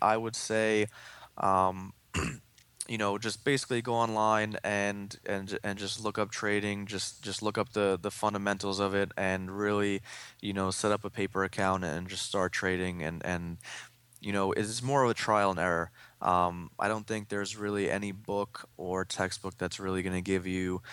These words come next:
uh, you know, a great answer or a great blueprint for, for day trading. I mean, you know, value investing and, and long-term investing, um, you know, th-, those are great for other people, but,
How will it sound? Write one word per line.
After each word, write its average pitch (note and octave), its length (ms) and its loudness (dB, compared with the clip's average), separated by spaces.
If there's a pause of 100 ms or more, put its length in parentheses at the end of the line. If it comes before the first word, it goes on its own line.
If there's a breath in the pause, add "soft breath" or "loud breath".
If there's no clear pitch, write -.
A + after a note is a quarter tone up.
(380 loud breath)
uh, - 460 2 (360)
you - 160 -4
know, G2 200 4
a F#2 40 4
great G2+ 340 2
answer G2 380 0
or F#2 200 2
a F2+ 60 0
great F#2+ 300 2
blueprint F#2+ 480 -2
for, F2+ 400 0
for F#2 200 -2
day F#2 180 4
trading. F2+ 420 0
I F#2 60 2
mean, F#2+ 320 -2 (480 loud breath)
you - 80 -2
know, - 340 -2
value G#2+ 360 4
investing G2+ 840 -2
and, F2+ 440 -4
and F2+ 220 -4
long-term F#2+ 440 -2
investing, F#2+ 760 0 (340 loud breath)
um, F2 540 0 (400)
you G2 100 -4
know, C#2+ 220 -4 (320)
th-, - 240 -20
those A2+ 240 0
are A2 60 0
great G#2+ 220 2
for G#2+ 120 0
other G#2 120 0
people, G2+ 340 -4
but, F#2 200 0